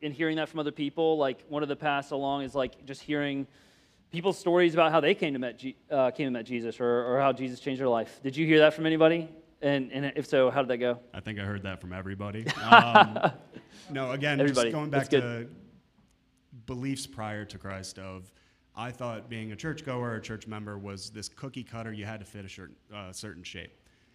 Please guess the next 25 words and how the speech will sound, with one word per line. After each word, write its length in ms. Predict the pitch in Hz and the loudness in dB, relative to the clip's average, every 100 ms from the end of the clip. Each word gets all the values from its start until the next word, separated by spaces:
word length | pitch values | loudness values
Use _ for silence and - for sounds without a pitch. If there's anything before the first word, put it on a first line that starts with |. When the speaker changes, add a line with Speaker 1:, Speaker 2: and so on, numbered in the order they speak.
| _ | _
Speaker 1:
Yeah. 120 | 110 | -8
Speaker 2:
And 140 | 104 - | -8 -8
testimonies 720 | 120 110 120 117 110 107 95 | -8 -8 -8 -8 -8 -10 -10
absolutely 540 | - 98 - 98 73 | -12 -12 -14 -16 -16
broke 260 | 90 92 92 | -16 -16 -18
that. 180 | 90 87 | -18 -16
And 160 | 90 92 | -16 -16
it's, 340 | 95 - - - | -10 -10 -10 -16
I'm 160 | 101 | -16
sure, 380 | 98 107 95 92 92 - | -14 -14 -12 -14 -16 -20
like 240 | 104 101 110 | -18 -16 -14
many 260 | 104 101 | -14 -12
of 100 | 98 | -12
you, 220 | 95 98 95 101 | -12 -12 -14 -14
one 100 | 113 | -12
of 60 | |
my 100 | 110 | -12
favorite 320 | 98 104 98 | -12 -14 -14
things 220 | 95 92 98 | -16 -16 -16
is 80 | |
hearing 300 | 98 101 95 | -16 -16 -16
people's 280 | 92 95 98 | -16 -18 -20
testimonies 600 | - 98 - 101 101 98 | -16 -16 -14 -12 -12 -12
and 100 | 95 | -14
also 480 | 101 104 117 104 101 | -14 -12 -10 -10 -12